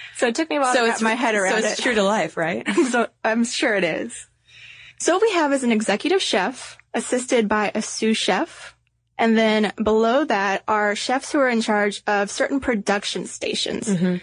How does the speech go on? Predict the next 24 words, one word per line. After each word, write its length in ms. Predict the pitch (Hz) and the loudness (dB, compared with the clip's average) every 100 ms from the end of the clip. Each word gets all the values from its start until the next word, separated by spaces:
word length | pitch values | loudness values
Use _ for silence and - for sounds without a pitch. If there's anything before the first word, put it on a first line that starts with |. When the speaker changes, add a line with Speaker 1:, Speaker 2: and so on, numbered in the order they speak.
| - | -8
Speaker 1:
So, 460 | - 226 214 214 208 | -2 0 2 2 0
um, 460 | 208 202 202 202 190 | 0 0 2 0 0
you 80 | 220 | 2
know, 140 | 202 | 2
based 400 | 202 - 214 247 | 0 0 -2 0
on 100 | 247 233 | -2 0
how 240 | 220 196 | 0 0
the 200 | 202 185 | 2 2
restaurant 680 | 196 208 - 202 190 185 - - | 0 -2 -2 0 0 0 -4 -6
has 260 | 214 202 | -2 -2
their 140 | 190 185 | -2 -2
kitchen 340 | - - 190 | -4 -4 -4
structured, 540 | - 208 208 - 190 | -2 -2 -2 -2 -2
you 80 | 202 | -2
could 160 | 262 269 | -2 -2
have 300 | 208 190 - | 0 -2 -4
a 100 | - | -8
ton 400 | - - 240 226 | -10 -6 0 2
of 140 | 202 | 0
these 320 | 196 190 190 - | 0 0 0 -2
stations. 600 | - 196 190 - 180 185 | -2 0 0 -2 -4 -4
You 60 | |
could 140 | - 202 | -4 -2
have 340 | 196 190 190 | 0 -2 -4